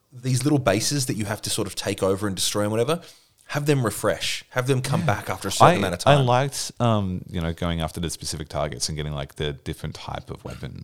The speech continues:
Speaker 1: Yeah.
Speaker 2: Um,
Speaker 1: But it's weird 'cause when you're done, you're finished. Like, that's, you're finished that now.
Speaker 2: Yeah.
Speaker 1: I'm like, again, that's a really easy way for them to implement more content and be like, "Okay, um, next month, we're not dropping a whole new story mission,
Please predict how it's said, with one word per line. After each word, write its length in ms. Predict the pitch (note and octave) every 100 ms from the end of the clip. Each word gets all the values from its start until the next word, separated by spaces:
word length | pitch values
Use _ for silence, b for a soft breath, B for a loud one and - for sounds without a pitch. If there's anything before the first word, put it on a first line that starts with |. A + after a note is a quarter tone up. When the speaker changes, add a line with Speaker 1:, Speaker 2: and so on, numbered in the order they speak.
| -
Speaker 1:
Yeah. 180 | F#2+ E2 - _ -
Speaker 2:
Um, 380 | D#2+ D2 C#2 C#2
Speaker 1:
But 80 | E3
it's 100 | D#3+
weird 240 | E3 G#3+
'cause 140 | C#3 B2+
when 100 | D#3
you're 100 | A#2+
done, 300 | C#3 D#3+ A#2
you're 100 | G2+
finished. 580 | - D#3+ D2 - - - b b -
Like, 160 | A#2+
that's, 260 | B2 A2+ -
you're 100 | A2
finished 300 | - A2 -
that 140 | -
now. 240 | C2+ - - -
Speaker 2:
Yeah. 260 | E2 - E2+
Speaker 1:
I'm 80 | B2
like, 200 | A#2 - -
again, 400 | A#2+ B2+ C3+ G#2 -
that's 200 | B2 C#3+
a 40 |
really 320 | A2 A#2 B2
easy 360 | A#2 A2 G#2+ G#2
way 160 | F#2 F#2+
for 120 | G#2
them 140 | G2+
to 80 | -
implement 480 | G2 G2 G#2 F2+ -
more 380 | G2 G2 F#2 F2
content 480 | - A#2 B2+ E2+ - _ -
and 120 | G2
be 80 | G#2
like, 160 | F#2+
"Okay, 340 | F2+ G2+ F2 F2 B B B _
um, 360 | G2+ F#2 F2 -
next 280 | A#2+ A#2+ -
month, 360 | A#2 F#2+ B2 -
we're 120 | G#2+
not 200 | A2+ C3
dropping 280 | A#2+ A#2 G#2+
a 60 | F#2+
whole 260 | - A2+
new 180 | G#2 F#2+
story 360 | F2 C3 C#3+ A2
mission, 400 | E2+ - E2+